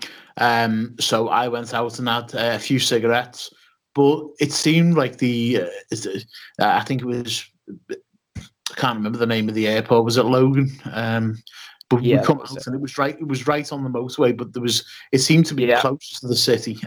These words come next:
Speaker 1: Um, but yeah, it, it seemed like a nice city. Um,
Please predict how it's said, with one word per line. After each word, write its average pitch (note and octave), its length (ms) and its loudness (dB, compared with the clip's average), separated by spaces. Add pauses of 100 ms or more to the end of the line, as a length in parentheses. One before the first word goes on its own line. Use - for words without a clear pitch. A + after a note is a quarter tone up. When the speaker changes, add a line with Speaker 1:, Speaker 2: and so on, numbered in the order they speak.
Speaker 1:
Um, G#2+ 500 -4 (420)
but C#3+ 100 4
yeah, C#3 200 0
it, C#3 220 -6
it B2+ 80 -10
seemed D#3 220 2
like C#3 160 0
a C3+ 60 -6
nice A#2+ 260 -8
city. C3+ 360 -8 (180)
Um, A2+ 560 -2